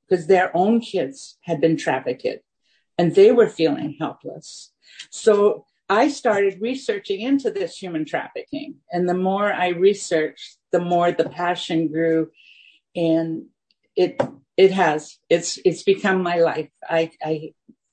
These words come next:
I have this expression. I say, "Once you know about it,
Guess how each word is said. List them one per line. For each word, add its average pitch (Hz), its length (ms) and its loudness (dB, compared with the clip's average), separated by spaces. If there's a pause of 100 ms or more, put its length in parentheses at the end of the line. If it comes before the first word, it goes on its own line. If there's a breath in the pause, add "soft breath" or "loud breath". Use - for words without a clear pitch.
(240 loud breath)
I 185 80 4
have 226 200 2
this 220 160 2
expression. 190 520 -2
I 175 120 -4
say, 170 260 0
"Once 202 380 -2
you 269 100 4
know 226 240 4
about 277 280 -4
it, 302 200 -8